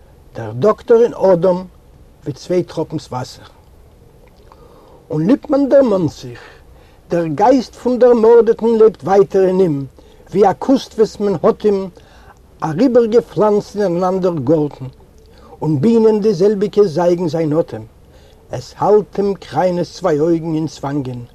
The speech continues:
אפיל זיין חלום אנטפלעקט אים די ווארנעט. אויך דארטן דורך זעלביקן כשף געפאנגען,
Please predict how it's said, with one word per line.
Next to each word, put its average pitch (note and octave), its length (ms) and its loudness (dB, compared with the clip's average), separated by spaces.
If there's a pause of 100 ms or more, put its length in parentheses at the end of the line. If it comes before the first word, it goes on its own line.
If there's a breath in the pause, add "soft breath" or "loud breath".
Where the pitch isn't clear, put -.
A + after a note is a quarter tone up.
(360 soft breath)
אפיל G3 360 2
זיין F3+ 260 0
חלום F3+ 480 2 (400 soft breath)
אנטפלעקט F3 600 -2
אים F3 120 0
די E3 80 0
ווארנעט. D3 640 0 (880 soft breath)
אויך D#3 340 -2
דארטן G#3 460 0
דורך D3+ 460 -4
זעלביקן G3 520 -2
כשף G3 380 -6
געפאנגען, D3 600 -6